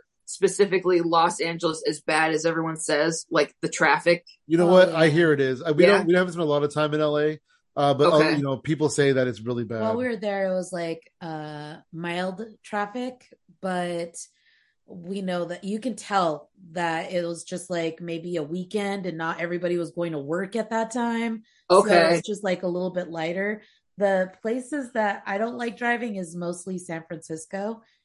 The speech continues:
Speaker 3: and that's where we usually do a
Speaker 1: Ooh.
Speaker 3: lot of our gigs.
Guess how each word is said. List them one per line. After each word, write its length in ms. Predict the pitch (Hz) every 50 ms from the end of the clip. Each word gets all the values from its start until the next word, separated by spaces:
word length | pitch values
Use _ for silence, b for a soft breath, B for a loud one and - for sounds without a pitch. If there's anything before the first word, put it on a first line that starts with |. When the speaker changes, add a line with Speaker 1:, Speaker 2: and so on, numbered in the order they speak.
| b
Speaker 3:
and 120 | b 180 185
that's 160 | 196 196 202
where 140 | 214 214 208
we 120 | 202 196
usually 440 | 190 185 190 190 180 202 190 190 180
do 220 | 180 - 180 180
a 40 | 180 180
Speaker 1:
Ooh. 60 | 190
Speaker 3:
lot 180 | 175 160 160
of 140 | 165 165 165
our 240 | 160 156 147 139 -
gigs. 600 | - 156 147 147 160 190 196 214 226 233 - -